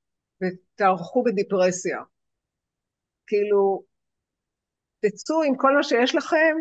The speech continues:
אחר כך ת-, <laughs> אחר כך תפעילו את המבקר הפנימי." אמ,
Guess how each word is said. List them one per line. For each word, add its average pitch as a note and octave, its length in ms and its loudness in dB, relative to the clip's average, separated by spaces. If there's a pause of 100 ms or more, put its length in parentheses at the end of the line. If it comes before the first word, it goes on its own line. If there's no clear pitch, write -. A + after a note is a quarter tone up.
(120)
אחר - 300 -2
כך E4+ 120 -4
ת-, - 100 -10
<laughs> A3 440 -4
אחר B3+ 120 0 (100)
כך - 100 -8
תפעילו A#3+ 500 2
את A3+ 140 0
המבקר F#3 720 -2
הפנימי." E3+ 500 -4 (1000)
אמ, F#3+ 800 -4